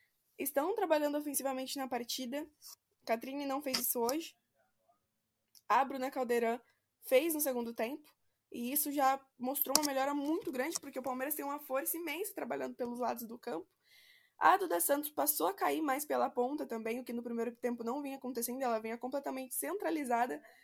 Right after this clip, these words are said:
e ela assumiu na partida, isso por mérito do Corinthians, mais mérito do Corinthians do que demérito dela, porque ela estava completamente marcada. E eu queria puxar só um pouco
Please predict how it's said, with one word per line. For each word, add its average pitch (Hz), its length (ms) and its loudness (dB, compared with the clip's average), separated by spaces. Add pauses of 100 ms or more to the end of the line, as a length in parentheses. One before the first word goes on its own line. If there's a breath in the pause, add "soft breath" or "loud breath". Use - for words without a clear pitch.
(580 soft breath)
e 262 120 2
ela 294 180 8
assumiu 349 440 4
na 320 100 2
partida, 277 680 -2 (960)
isso 370 240 0
por 349 160 0
mérito 302 420 2
do 269 80 -4
Corinthians, 277 680 -2 (200)
mais 269 340 2 (120)
mérito 262 340 0
do 254 80 -8
Corinthians 269 260 -2
do 269 80 -6
que 262 80 -6
demérito 240 400 -2
dela, 233 280 2
porque 240 260 -6
ela 220 280 4 (200)
estava 254 340 4
completamente 302 640 0
marcada. 247 600 0 (1900)
E 285 60 0
eu 311 80 2
queria 349 240 4
puxar 359 280 0
só 370 160 2
um 480 120 -6
pouco 320 600 6